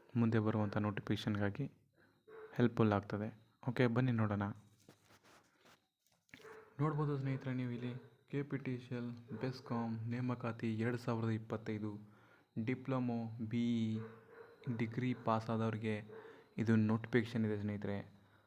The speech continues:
ಐದುನೂರ ಹತ್ತು ಹುದ್ದೆಗಳಿದ್ದಾವೆ. ಆನ್‌ಲೈನ್ ಅರ್ಜಿಗೆ ಇಪ್ಪತ್ತು ಎರಡು ಎರಡು ಸಾವಿರದ ಇಪ್ಪತ್ತೈದು ಕೊನೆಯ ದಿನಾಂಕ ಸ್ನೇಹಿತರೆ. ಕೆ ಪಿ ಟಿ ಸಿ ಎಲ್ದಿಂದ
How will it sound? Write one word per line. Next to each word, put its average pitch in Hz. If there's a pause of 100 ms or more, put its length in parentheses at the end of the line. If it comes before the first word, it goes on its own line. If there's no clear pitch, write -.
(180)
ಐದುನೂರ 127
ಹತ್ತು 123
ಹುದ್ದೆಗಳಿದ್ದಾವೆ. 110 (1300)
ಆನ್‌ಲೈನ್ 117
ಅರ್ಜಿಗೆ 110 (480)
ಇಪ್ಪತ್ತು 120 (400)
ಎರಡು 113 (220)
ಎರಡು 113
ಸಾವಿರದ 113
ಇಪ್ಪತ್ತೈದು 107
ಕೊನೆಯ 117
ದಿನಾಂಕ 107
ಸ್ನೇಹಿತರೆ. 101 (720)
ಕೆ 139
ಪಿ 135
ಟಿ 127
ಸಿ -
ಎಲ್ದಿಂದ 113